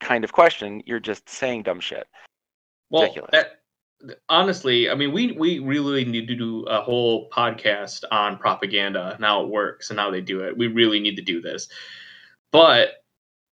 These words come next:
Speaker 2: that's how, if you watch all of those talking heads like Tucker Carlson, all those pieces of shit, that's how they do it. They interrupt, they interrupt, and, th-,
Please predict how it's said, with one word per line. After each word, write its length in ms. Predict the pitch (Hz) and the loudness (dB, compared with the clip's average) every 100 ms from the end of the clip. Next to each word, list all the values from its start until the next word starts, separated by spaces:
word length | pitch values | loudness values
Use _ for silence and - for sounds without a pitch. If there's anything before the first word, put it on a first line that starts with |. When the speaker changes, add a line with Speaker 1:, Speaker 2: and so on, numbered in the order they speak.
| _ _ | _ _
Speaker 2:
that's 240 | 151 180 | 2 4
how, 400 | 196 170 143 135 - | 6 8 8 6 4
if 160 | 135 | 0
you 100 | 139 | 0
watch 300 | 139 156 139 | 4 4 4
all 220 | - 139 151 | 2 2 0
of 100 | 147 | 0
those 360 | 139 131 123 | 4 4 2
talking 360 | - 127 123 113 | 0 -2 -2 -4
heads 360 | 113 107 95 | 0 0 0
like 120 | 90 - | -6 -4
Tucker 280 | 110 107 | -4 -4
Carlson, 480 | 101 104 104 101 101 | -4 -4 -4 -4 -6
all 120 | 107 | -4
those 140 | 113 117 | -2 -4
pieces 240 | 127 120 | -6 -6
of 100 | 117 | -6
shit, 360 | - 117 104 - | -2 0 0 2
that's 200 | 123 123 | 2 2
how 120 | 147 | 2
they 140 | 151 139 | 4 4
do 220 | 135 143 | 4 4
it. 200 | 87 - | 4 2
They 100 | 123 | 2
interrupt, 460 | 127 143 135 151 147 | 2 0 2 0 2
they 80 | 131 | -2
interrupt, 340 | 135 127 127 | 0 -2 -2
and, 180 | 120 117 | -4 -2
th-, 200 | 123 120 | -2 -4